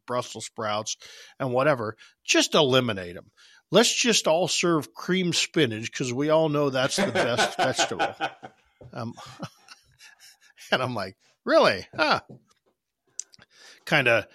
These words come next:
Speaker 1: kinda chefy, but it got me into the Thanksgiving mode, you know, 'cause this is coming up. This,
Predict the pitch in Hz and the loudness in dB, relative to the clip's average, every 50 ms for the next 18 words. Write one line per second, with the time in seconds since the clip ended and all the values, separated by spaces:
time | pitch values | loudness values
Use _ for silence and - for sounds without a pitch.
0 | - - _ _ - - 170 165 165 - - - - 165 139 127 - 117 107 110 | -20 -20 _ _ 2 4 6 6 6 6 4 6 4 4 4 4 2 -4 -6 -6
1 | 110 113 139 135 147 139 139 165 165 165 196 190 170 170 175 170 165 151 139 143 | -4 -4 0 0 0 0 4 4 4 4 4 2 2 4 4 2 2 0 0 0
2 | 139 135 135 135 - 151 143 135 - - - 170 160 139 135 117 104 101 101 101 | 0 0 -2 -2 -2 -2 0 0 -2 -2 0 0 0 0 0 -4 -4 -6 -8 -8
3 | 101 107 117 120 110 110 113 117 - 110 110 180 240 - - - - - 175 143 | -8 -6 -6 -6 -4 -4 -4 -6 -6 -6 -6 -6 -6 -6 -8 -8 -2 0 0 0
4 | 123 135 175 175 110 90 - - 135 156 160 - - | 0 -2 -2 -2 -4 -6 -8 -6 -6 -4 -4 -4 -6